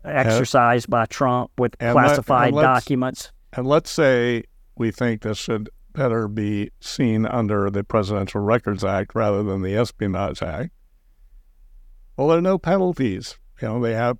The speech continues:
Speaker 1: they prescribe, prescribe procedures, but there's no penalties. In the, it's, it's more of like a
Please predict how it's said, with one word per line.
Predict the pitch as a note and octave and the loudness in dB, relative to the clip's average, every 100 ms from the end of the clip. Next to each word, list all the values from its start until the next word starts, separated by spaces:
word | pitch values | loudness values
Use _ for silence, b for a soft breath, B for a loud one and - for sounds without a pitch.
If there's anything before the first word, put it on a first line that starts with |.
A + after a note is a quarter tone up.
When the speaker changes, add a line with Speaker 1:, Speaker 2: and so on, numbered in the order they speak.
| - | -4
Speaker 1:
they | A2+ | -6
prescribe, | - A2 - G#2+ G#2+ B2+ - - | -6 -8 -2 0 0 -4 -12 -16
prescribe | - B2+ - G#2+ G#2 A2 - | -8 -8 -2 -2 0 -4 -10
procedures, | - A#2+ - G#2 G#2 B2 C#3 - | -10 -6 -4 -4 -4 -6 -8 -4
but | A#2+ | -2
there's | A#2+ A#2+ | 0 0
no | C3+ C3+ | 0 0
penalties. | - B2+ C#3+ B2+ A#2 A2 C3 - - - - _ | 0 -2 -2 -2 -2 -2 -6 -14 -20 -20 -20 _
In | A#2+ A2+ | -6 -4
the, | G#2+ - | -4 -2
it's, | A2+ A#2+ | -4 -2
it's | D3 B2 - | -4 -6 -4
more | C#3+ D#3+ | -2 2
of | C#3+ | 2
like | A2+ A2+ G2+ | 2 0 0
a | G#2+ G2+ G2+ | -2 0 -4